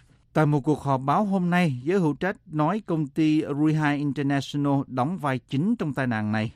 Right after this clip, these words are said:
đã được chấp thuận cho tân trang nhà kho vào cuối năm hai ngàn mười hai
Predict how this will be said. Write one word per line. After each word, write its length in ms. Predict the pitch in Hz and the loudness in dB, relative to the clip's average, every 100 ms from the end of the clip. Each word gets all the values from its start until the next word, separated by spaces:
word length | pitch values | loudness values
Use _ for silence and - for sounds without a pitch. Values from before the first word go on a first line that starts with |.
| - | -10
đã 180 | 117 131 | -6 -4
được 280 | 123 101 | -4 -6
chấp 240 | - 185 - | -8 -8 -6
thuận 300 | 127 101 101 | -4 -4 -6
cho 240 | 131 120 | -6 -6
tân 260 | - 139 139 | -8 -8 -8
trang 360 | - 143 143 | -2 0 0
nhà 160 | 135 107 | -2 -4
kho 320 | - 139 143 | -6 -6 -4
vào 180 | 120 98 | -4 -6
cuối 180 | - 143 | -6 -6
năm 180 | 156 135 | -6 -6
hai 160 | 131 | -4
ngàn 220 | 120 101 | -4 -4
mười 140 | 95 92 | -4 -6
hai 360 | 110 131 139 | -4 -2 -2